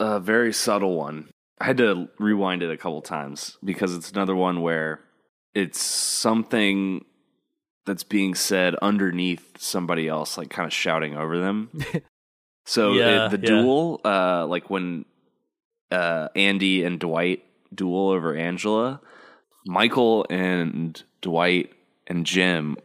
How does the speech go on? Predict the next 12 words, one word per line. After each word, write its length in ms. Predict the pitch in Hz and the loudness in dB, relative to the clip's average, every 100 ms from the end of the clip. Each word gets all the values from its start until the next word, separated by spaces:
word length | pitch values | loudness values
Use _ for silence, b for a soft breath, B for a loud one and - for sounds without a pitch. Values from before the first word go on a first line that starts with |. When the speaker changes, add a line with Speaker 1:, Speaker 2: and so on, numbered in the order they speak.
| - | -4
Speaker 1:
are 160 | 82 | -4
talking 680 | - 90 85 - 76 71 67 - | -2 0 0 -2 -10 -10 -14 -4
in 260 | 92 87 | -2 0
Michael's 380 | 85 85 92 82 | 0 0 0 -2
office, 580 | 78 78 - - - - | 0 -2 -2 -6 -6 -6
and 520 | 85 82 80 76 73 - b b b b b b b _ _ _ _ 95 | -2 0 0 -4 -8 -12 b b b b b b b _ _ _ _ -8
Jim 440 | - 117 110 107 | 2 4 6 4
is 260 | 98 92 - | 2 0 -4
kinda 280 | 123 98 | -2 -2
trying 260 | 90 107 92 | -2 0 0
to 60 | 82 | -2
get 360 | 78 90 85 | 0 0 0